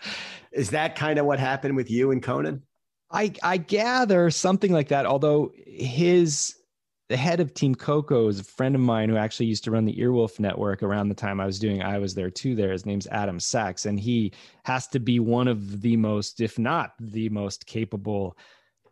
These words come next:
Speaker 2: podcast impresarios there is. So he couldn't have already been in better hands. And I think it was just my relationship with him. And he, he was the person that suggested I come in. And that was originally just as kind of a consultant thing, 'cause I worked as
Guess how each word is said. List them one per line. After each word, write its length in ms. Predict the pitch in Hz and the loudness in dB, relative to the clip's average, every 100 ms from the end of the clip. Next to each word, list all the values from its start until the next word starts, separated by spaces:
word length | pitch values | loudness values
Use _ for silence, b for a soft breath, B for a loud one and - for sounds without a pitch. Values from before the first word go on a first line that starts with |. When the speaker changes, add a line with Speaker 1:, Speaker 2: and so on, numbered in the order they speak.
| b b _ - | b b _ -12
Speaker 2:
podcast 880 | - - 117 113 - 113 101 - - | -8 -2 -2 -2 -6 -4 -4 -8 -10
impresarios 1000 | 143 107 107 95 110 104 104 101 92 90 _ | -8 -8 -10 -8 -4 -4 -4 -6 -8 -12 _
there 240 | 98 98 | -8 0
is. 280 | 113 101 90 | 0 0 -4
So 340 | - 101 92 - b b _ _ | -4 -2 -4 -8 b b _ _
he 140 | 127 147 | -2 -2
couldn't 320 | - 208 175 | 2 0 2
have 120 | 147 | 0
already 280 | 120 123 110 | 2 2 0
been 220 | 107 110 | -2 -2
in 120 | 101 | 0
better 240 | 98 101 98 | -2 -2 -2
hands. 360 | 101 117 107 | -2 0 0
And 100 | 98 | -2
I 80 | 101 | -4
think 240 | 101 117 104 | -2 -2 -2
it 80 | |
was 180 | 107 101 - | -2 -4 -2
just 340 | 110 95 - B B - | -2 -4 -8 B B -4
my 120 | 113 | -2
relationship 560 | 107 104 98 110 101 98 | 0 0 -2 -4 -6 -8
with 100 | 90 | -4
him. 300 | - 170 123 | 0 2 2
And 100 | 107 | 0
he, 300 | 123 123 123 - | -2 -6 -12 -4
he 100 | 123 | -2
was 240 | 117 98 | 0 -2
the 100 | - | -6
person 480 | - 110 - 101 95 - B B - | -4 -4 -2 -4 -6 -8 B B -8
that 260 | 104 101 - | -4 -4 -6
suggested 540 | 110 104 107 - 107 | -8 -4 -4 -2 -2
I 140 | 95 | -2
come 300 | 95 - 104 143 | -4 -10 -8 -4
in. 240 | 160 151 | -2 -2
And 100 | 120 | -2
that 100 | 117 | -2
was 120 | 117 | -4
originally 480 | 110 139 156 131 107 | -2 -2 0 0 0
just 220 | 104 110 110 | -2 -4 -4
as 100 | - | -6
kind 220 | - 110 | -6 -4
of 80 | 95 | -6
a 40 | |
consultant 640 | - 107 - - 156 131 | -6 -8 -6 -4 -4 -4
thing, 120 | 110 101 | -6 -6
'cause 140 | 98 | -4
I 60 | 101 | -4
worked 220 | 107 101 | -4 -6
as 140 | 101 | -10